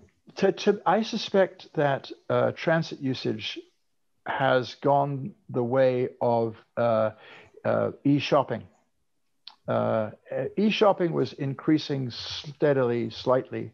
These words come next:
not very fast, over the past decade. Uh, now it's just gone through the roof. So transit ridership was flat, slightly declining, and now it's just dropped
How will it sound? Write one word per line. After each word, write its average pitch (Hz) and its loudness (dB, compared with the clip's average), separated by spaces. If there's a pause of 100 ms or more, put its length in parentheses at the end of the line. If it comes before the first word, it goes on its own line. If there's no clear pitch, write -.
not 135 -2
very 113 0
fast, 113 -4 (500)
over 117 -2
the 117 -4
past 117 -4
decade. 113 -4 (560)
Uh, 120 2 (120)
now 156 4
it's 107 -2
just - -6 (180)
gone 127 0
through 113 -8
the 113 -6
roof. 113 -6 (1080)
So 135 0 (180)
transit 202 0
ridership 147 2
was - -8
flat, 165 2 (540)
slightly 165 0
declining, 117 -2 (360)
and 113 2
now 131 2
it's 120 -2
just 117 -10
dropped 123 0